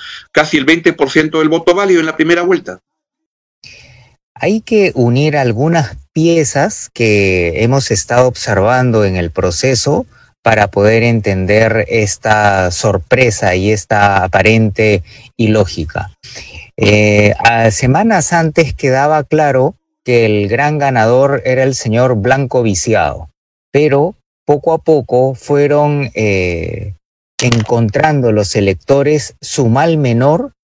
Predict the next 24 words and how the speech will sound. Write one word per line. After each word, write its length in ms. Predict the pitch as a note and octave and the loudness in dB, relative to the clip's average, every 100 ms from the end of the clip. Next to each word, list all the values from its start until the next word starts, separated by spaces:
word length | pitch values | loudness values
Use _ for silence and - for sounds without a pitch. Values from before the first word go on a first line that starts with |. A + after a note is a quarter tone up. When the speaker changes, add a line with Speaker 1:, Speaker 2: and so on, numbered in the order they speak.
| _ - | _ -2
Speaker 2:
y 160 | C#3 | 0
desanimándose 1120 | B2+ A#2+ E3 E3+ F3 D#3 D#3 D3+ D3+ C#3 D#3 | 2 0 0 0 2 2 2 0 0 -2 0
de 200 | D3 C3+ | 2 2
algunos 540 | A2 G#2 C3 C#3+ C#3+ - | 2 0 0 0 0 -2
que 120 | - | -4
parecían 760 | B2 A#2 G2+ F#2+ C#3+ C#3 B2+ A#2 | -2 0 0 -2 0 0 0 0
que 240 | A#2+ A#2 | 2 2
era, 260 | B2 B2 B2 - - | 2 0 -2 -12 -8
eh, 760 | - G#2+ G2 F2+ E2+ - - A2 G#2+ | 0 2 4 2 0 -6 -8 -10 -4
no 180 | B2+ D3+ | 0 0
la 120 | D3 | 0
solución 520 | - A#2 G#2+ C3+ C3 | 0 0 0 0 0
optimista, 1080 | C3+ - _ - A2+ C3+ A2+ - - C#3 C#3+ | -2 -6 _ -2 0 0 -2 -8 -6 -4 -2
pero 280 | A#2 G2+ | 0 2
el 120 | F#2+ F#2+ | 2 2
mal 220 | B2 A#2 | 0 2
menor. 320 | A2 A2 F#2 | 2 0 0
Dicho 240 | A#2 - | -2 -2
de 20 | D#3 | -4
otra 160 | D#3 | -2
manera, 380 | C3+ C#3+ D#3 D#3+ - - - | -2 -2 -2 -4 -8 -20 -10
los 220 | C3+ A#2+ | -6 -2
males 360 | C3 E3+ F#3 B2+ | -2 0 0 0
menores, 680 | D3+ C3 D#3+ F3 C#3+ F3+ | 0 2 2 2 0 -2